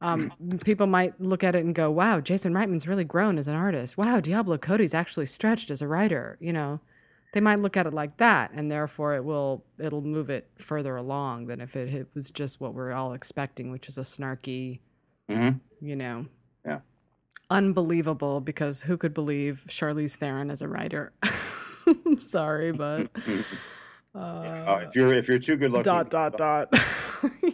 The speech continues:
Speaker 2: they
Speaker 1: Yeah.
Speaker 2: just don't believe you're a writer if you're
Speaker 1: Well,
Speaker 2: that
Speaker 1: yeah,
Speaker 2: good
Speaker 1: I mean,
Speaker 2: looking.
Speaker 1: come on. Going back to her hometown to dig up some old boyfriend. I mean, that's not Charlize Theron.
Speaker 2: Mm.
Speaker 1: Charlize Theron's the girl, you know, sitting at the, at the, by the hotel pool with, like, twenty millionaires lining up to date her, you know?
Speaker 2: Yeah,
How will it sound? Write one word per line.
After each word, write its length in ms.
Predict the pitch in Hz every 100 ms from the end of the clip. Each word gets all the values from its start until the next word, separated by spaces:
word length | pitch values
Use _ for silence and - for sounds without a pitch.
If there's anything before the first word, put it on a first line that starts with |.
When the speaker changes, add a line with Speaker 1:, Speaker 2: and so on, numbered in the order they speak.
| -
Speaker 2:
they 80 | 247 233
Speaker 1:
Yeah. 80 | 202
Speaker 2:
just 140 | 147
don't 180 | 139 123
believe 260 | 113 120 101
you're 200 | 104 92
a 40 |
writer 440 | 87 95 87 82 78
if 320 | 85 82 - 359
you're 80 |
Speaker 1:
Well, 440 | 370 247 165 135 127
Speaker 2:
that 80 | 117
Speaker 1:
yeah, 220 | 101 78
Speaker 2:
good 80 | -
Speaker 1:
I 40 | 80
mean, 60 | 80
Speaker 2:
looking. 180 | -
Speaker 1:
come 200 | - 233
on. 400 | 131 98 78 76 -
Going 220 | 180 180
back 220 | 165 165
to 80 | 180
her 160 | 175 175
hometown 600 | 170 165 185 156 156 156
to 60 | 151
dig 200 | 156 156
up 120 | 160
some 180 | - 160
old 160 | 156
boyfriend. 400 | 175 143 147 160
I 40 | 160
mean, 180 | 175 220
that's 200 | 247 -
not 180 | 147 -
Charlize 440 | - 160 156 147
Theron. 600 | - 165 170 202 220 240 - - _ -
Speaker 2:
Mm. 60 |
Speaker 1:
Charlize 240 | 269 285 269
Theron's 380 | 269 277 277 185
the 80 | 185
girl, 500 | 185 190 190 180 147
you 120 | 175
know, 180 | 160 156
sitting 380 | - 180 180
at 120 | 175 165
the, 320 | 160 156 135
at 80 | 151
the, 140 | 151 139
by 220 | 160 156
the 100 | 160
hotel 360 | 170 165 170
pool 440 | 160 - 180 190 151
with, 220 | 139 -
like, 180 | 139 131
twenty 340 | - 156 165
millionaires 600 | 160 151 165 156 147 143 147
lining 320 | 147 147 147
up 120 | 143
to 80 | 147
date 300 | 143 147 165
her, 320 | 156 - 190 -
you 100 | 156
know? 120 | 151
Speaker 2:
Yeah, 140 | 156